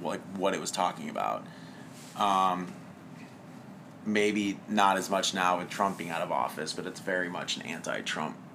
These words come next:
game. And it's also a very, very, very good story. Uh, it's a very sad story, too. But, um,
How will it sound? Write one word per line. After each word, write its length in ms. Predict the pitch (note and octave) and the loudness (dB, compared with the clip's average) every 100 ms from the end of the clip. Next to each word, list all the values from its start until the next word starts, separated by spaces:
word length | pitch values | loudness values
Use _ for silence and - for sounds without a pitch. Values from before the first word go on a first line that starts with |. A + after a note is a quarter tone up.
| - - - - - | -18 -16 -14 -14 -6
game. 280 | E2+ G#1 A1 - - - - - - | -2 -2 -4 -10 -10 -14 -14 -4 2
And 80 | |
it's 100 | C3+ | 8
also 280 | E3+ D3+ D3 | 10 10 8
a 60 | A#2+ | 8
very, 340 | F#2+ A2 G#2+ | 8 8 8
very, 260 | G2+ G2+ F#2+ | 6 4 4
very 280 | G2 F#2 D#2+ | 4 2 0
good 220 | E2+ - | -2 2
story. 460 | - E2 A1+ G1+ - - - - - - - - | 2 2 -2 -4 -10 -14 -16 -16 -16 -16 -14 -6
Uh, 340 | F2+ C2 G1+ - - - - | -2 0 -2 -6 -14 -14 -6
it's 100 | G2 | -2
a 40 | |
very 160 | F#2+ F2+ | 0 2
sad 360 | - D#2+ D2 | 2 2 -2
story, 260 | - - G1+ | -4 -6 -10
too. 140 | - A1 G1+ - - - - - - - - - - | -12 -12 -12 -14 -16 -16 -16 -16 -16 -16 -16 -16 0
But, 160 | F#2 F#2 | 2 4
um, 380 | F2+ C2+ A1+ | 2 0 -2